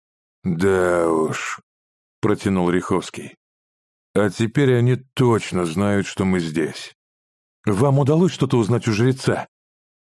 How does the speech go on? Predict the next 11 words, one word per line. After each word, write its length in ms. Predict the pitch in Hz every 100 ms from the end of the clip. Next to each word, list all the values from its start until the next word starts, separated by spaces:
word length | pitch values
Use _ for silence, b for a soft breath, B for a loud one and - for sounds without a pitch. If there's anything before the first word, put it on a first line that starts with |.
| -
С 140 | -
воодушевлением 920 | 117 113 113 - 120 156 147 139 127
и 180 | 123 120
энтузиазмом 720 | 110 110 92 143 131 127 123
спросила 540 | - 104 98 95 90 92
Алиса. 420 | 87 - - - _ _ _ _ _ _ -
«Может, 580 | 104 110 117 107 101 98
он 140 | 113
проговорился 640 | 107 104 113 143 143 131 101
о 40 |
чём-то?» 420 | - 87 - -